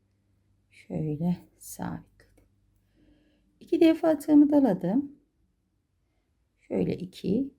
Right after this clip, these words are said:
şöyle iki, şöyle iki alarak bakın kalın trabzan yapmaya çalışıyorum. Arasında boşluk bırakmadan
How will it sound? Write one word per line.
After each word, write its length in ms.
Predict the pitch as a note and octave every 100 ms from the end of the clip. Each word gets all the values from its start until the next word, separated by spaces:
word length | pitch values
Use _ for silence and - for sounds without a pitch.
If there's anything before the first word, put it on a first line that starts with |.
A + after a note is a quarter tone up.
| _ _ _
şöyle 440 | - - A#3 E3
iki, 800 | - F#3 - - D#3+ E3 F#3+ C#4+ - _ _ _ _
şöyle 400 | - E4+ G3 -
iki 340 | - - - A#3+
alarak 520 | D3+ D#3+ F#3 - _ _ _ _ _ _ -
bakın 200 | - F#3+
kalın 400 | F#3+ - C#4 E3
trabzan 440 | - F#3+ E3 E3
yapmaya 480 | F3 A#3+ A#3+ E3 C#3+
çalışıyorum. 560 | C#3 F#3+ G#3 - A#3+ A#3+
Arasında 460 | G3 F3+ - D3+
boşluk 540 | - D3+ - - - -
bırakmadan 800 | D3+ F#3 - A#3+ A3 G#3+ G#3+